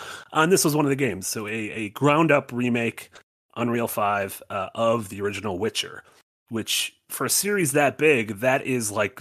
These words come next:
the one, it's almost like Street Fighter one.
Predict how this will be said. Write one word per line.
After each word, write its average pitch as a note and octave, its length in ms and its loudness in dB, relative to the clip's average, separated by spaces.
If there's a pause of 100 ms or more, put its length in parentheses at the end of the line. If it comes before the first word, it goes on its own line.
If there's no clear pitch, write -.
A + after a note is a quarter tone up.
the A2 120 0
one, G#2 520 -2 (800)
it's D3 140 4
almost F3+ 220 4
like C3+ 280 0
Street B2+ 360 -4
Fighter A#2+ 340 0
one. G2+ 340 -4